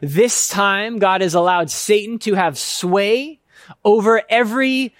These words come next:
unbeliever, over every heart that rejects God. We are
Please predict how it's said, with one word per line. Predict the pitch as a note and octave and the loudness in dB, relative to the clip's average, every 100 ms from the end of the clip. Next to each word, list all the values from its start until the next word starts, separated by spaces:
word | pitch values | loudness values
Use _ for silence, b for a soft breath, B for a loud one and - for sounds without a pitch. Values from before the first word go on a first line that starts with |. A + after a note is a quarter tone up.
| b - | b -2
unbeliever, | A#3 A3+ G#3 F#3 F#3 D3 A#2+ A2+ | 0 4 4 4 2 0 -10 -6
over | G3 F#3 A3 | -2 2 2
every | A#3 A#3 G#3 | 2 2 0
heart | D3 A#3 A3+ F3 F#3+ | 0 2 2 0 -2
that | F#3+ | -2
rejects | G3 F#3+ D#3+ B2 G3+ G#3+ - - - b b D3 | 0 -2 -2 -2 -2 -2 -4 -8 -12 b b -6
God. | C#3 E3+ C#3+ C3+ | 2 2 2 0
We | E3+ A3+ | 0 2
are | F#3 | 2